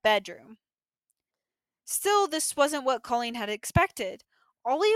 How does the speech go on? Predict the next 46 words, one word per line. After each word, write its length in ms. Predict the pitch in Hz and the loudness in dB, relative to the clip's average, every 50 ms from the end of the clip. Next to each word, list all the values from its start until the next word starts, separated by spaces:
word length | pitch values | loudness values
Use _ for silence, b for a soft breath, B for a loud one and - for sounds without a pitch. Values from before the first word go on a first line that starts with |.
| 440 427 | 2 0
worked 280 | 330 339 349 _ - - | -2 -4 -4 _ -8 -8
during 260 | 302 294 302 302 294 | -6 -6 -6 -6 -8
the 80 | 285 | -8
day, 320 | 247 226 214 190 196 208 262 | -4 -2 0 0 0 0 -2
so 160 | - - 247 | -4 -6 -6
Colleen 380 | - - 233 233 247 277 311 330 | -2 -2 -2 -2 -2 -4 -6 -8
spent 420 | - - - 269 254 254 - - | -8 -8 -6 -6 -8 -8 -10 -14
time 340 | - - 220 208 220 247 240 | -14 -10 -8 -6 -6 -6 -6
studying 520 | - - - - 202 202 233 247 262 269 | -8 -8 -4 -4 -4 -4 -4 -6 -8 -8
her 180 | 302 - 226 294 | -8 -8 -8 -6
target 440 | - 254 202 196 208 233 240 240 254 | -4 -2 0 0 0 -2 -2 -4 -2
online. 560 | 262 269 254 220 185 170 170 170 175 226 240 _ _ _ _ b b b b b b b b | -4 -4 -4 -6 -8 -8 -8 -12 -14 -16 -18 _ _ _ _ b b b b b b b b
Ollie 260 | 240 262 302 330 339 | 4 4 6 6 4
had 180 | 392 415 - 247 | 2 2 0 0
given 240 | 277 269 285 294 320 | -2 -2 -2 0 2
her 140 | 262 254 240 | 2 2 2
a 60 | 240 | 0
key 340 | - - 254 247 240 247 240 | -4 -8 -8 -6 -6 -6 -8
to 100 | 247 233 | -8 -6
come 260 | - - 214 220 220 | -4 -4 -4 -4 -6
and 80 | 220 | -4
go 140 | 214 220 208 | -2 0 0
as 120 | 208 208 - | 0 0 -2
she 120 | - 214 | -6 -14
pleased, 460 | - _ - 254 254 240 233 220 - - | -16 _ -10 -8 -8 -8 -8 -8 -6 -4
but 120 | 226 202 | -2 0
Ali 260 | 180 214 226 233 233 | 2 2 2 2 2
had 160 | 240 220 220 | 0 -2 -4
told 360 | - - 254 226 226 233 208 - | -4 -8 -8 -6 -8 -8 -10 -14
Jamie 640 | - 214 220 226 247 302 370 320 262 226 214 226 | -10 -4 -4 -2 -2 -2 -4 -6 -8 -10 -10 -10
she 160 | - - 247 | -10 -10 -10
was 160 | 226 233 233 | -10 -12 -10
not 320 | 226 226 220 220 226 247 277 | -8 -2 0 2 2 4 4
allowed 320 | 277 269 240 233 226 233 | 4 4 4 2 2 0
to 80 | - 226 | -4 -10
leave 180 | 214 220 202 | -10 -10 -8
the 100 | 202 202 | -8 -8
apartment, 560 | 196 196 _ - 190 185 170 - 151 147 127 _ _ _ _ _ _ _ _ | -8 -8 _ -6 -8 -8 -8 -8 -16 -20 -20 _ _ _ _ _ _ _ _
so 160 | - - 247 | -8 -4 -4
she 260 | 226 - - - 349 403 | -2 -2 -2 -2 -2 -2
spent 280 | - - 269 220 214 | -2 -2 -2 -4 -4
her 160 | 233 240 240 | -4 -4 -4
days 300 | 233 208 196 190 196 - | -4 -4 -6 -6 -8 -10
cooking 420 | - - 320 320 - - 359 381 370 381 440 - | -12 -12 -14 -14 -10 -10 -12 -12 -12 -14 -12 -10
and 180 | 370 381 359 _ | -10 -10 -10 _
cleaning. 540 | _ - 208 185 180 185 180 180 185 190 | _ -18 -18 -16 -16 -16 -16 -16 -16 -18